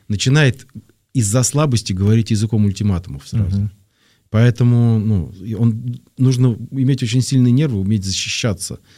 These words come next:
Speaker 1: К сожалению, тебе приходится защищаться, хотя ты единственный творец в этой цепочке, все остальные — интерпретаторы.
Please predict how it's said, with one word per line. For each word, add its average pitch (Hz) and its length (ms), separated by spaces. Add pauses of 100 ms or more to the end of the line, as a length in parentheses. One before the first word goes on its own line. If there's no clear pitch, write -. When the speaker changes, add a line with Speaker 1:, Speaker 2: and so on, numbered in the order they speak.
(220)
Speaker 1:
К - 60
сожалению, 117 640
тебе 104 180
приходится 127 380
защищаться, - 500
хотя 117 520 (540)
ты 156 320 (140)
единственный 117 680
творец 110 560
в 80 80
этой 85 180
цепочке, - 480
все - 120
остальные — 131 520
интерпретаторы. 110 800